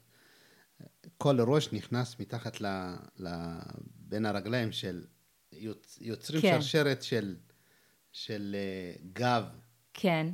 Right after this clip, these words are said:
Speaker 1: למעלה.
Speaker 2: אה,
Speaker 1: ואז
Speaker 2: ואז מישהו קופץ.
Speaker 1: <laughs>
Speaker 2: וואו, וואו.
Speaker 1: אלה,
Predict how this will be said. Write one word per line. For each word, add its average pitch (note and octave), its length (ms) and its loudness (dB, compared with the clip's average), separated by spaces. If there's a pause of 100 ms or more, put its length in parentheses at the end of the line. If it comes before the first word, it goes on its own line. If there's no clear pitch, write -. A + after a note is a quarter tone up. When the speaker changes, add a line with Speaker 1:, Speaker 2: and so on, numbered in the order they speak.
Speaker 1:
למעלה. G#2+ 460 0
Speaker 2:
אה, G#3+ 440 2
Speaker 1:
ואז F#3+ 260 6
Speaker 2:
ואז G#3+ 240 2 (140)
מישהו G3+ 300 2
קופץ. G3+ 480 4 (260)
Speaker 1:
<laughs> - 240 -2
Speaker 2:
וואו, E3 560 6
וואו. D#3+ 500 6 (800)
Speaker 1:
אלה, A#2 280 6